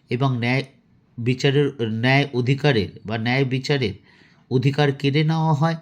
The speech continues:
এবং এই রাওলাট আইনের প্রতিবাদে গান্ধীজি সত্যাগ্রহের ডাক দেন এবং এই আইনের তীব্র প্রতিবাদ করে ইয়ং ইন্ডিয়া পত্রিকায় গান্ধীজি এই আইনের প্রতিবাদ করে বলেন, "উকিল নেহি, আপিল নেহি, দলিল নেহি", অর্থাৎ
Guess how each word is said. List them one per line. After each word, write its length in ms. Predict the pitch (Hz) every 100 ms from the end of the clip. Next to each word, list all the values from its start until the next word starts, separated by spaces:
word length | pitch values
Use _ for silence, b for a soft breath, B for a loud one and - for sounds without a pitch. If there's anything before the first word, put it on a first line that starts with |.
| _ b b b b b b b -
এবং 360 | 151 170 101 98 b b b _
এই 180 | 139 147
রাওলাট 500 | 123 135 160 170 160
আইনের 300 | 160 156 156
প্রতিবাদে 560 | 151 139 143 143 139 127
গান্ধীজি 560 | 95 120 131 139 135
সত্যাগ্রহের 840 | 123 120 110 - 131 131 139 131 113
ডাক 180 | 110
দেন 240 | 110 135 147
এবং 280 | 123 123 127 120
এই 260 | 151 160
আইনের 320 | 107 127 135 - -
তীব্র 340 | 143 139 151
প্রতিবাদ 520 | 143 117 135 143 139 -
করে 160 | 143 127
ইয়ং 440 | 113 139 143 139
ইন্ডিয়া 460 | 135 135 131 87 - b b b b b b 139
পত্রিকায় 460 | 143 147 143 117
গান্ধীজি 680 | 117 127 127 131 127 131 117 B _
এই 220 | 113 131 127
আইনের 300 | 127 127 127
প্রতিবাদ 500 | 113 120 131 135 -
করে 240 | 123 123 110
বলেন, 320 | 120 127 95 B B -
"উকিল 400 | 131 160 165 160
নেহি, 280 | 147 147 147
আপিল 400 | 131 - 139 135
নেহি, 220 | 131 139
দলিল 400 | 117 120 131 120
নেহি", 220 | 110 104 117
অর্থাৎ 400 | 131 170 160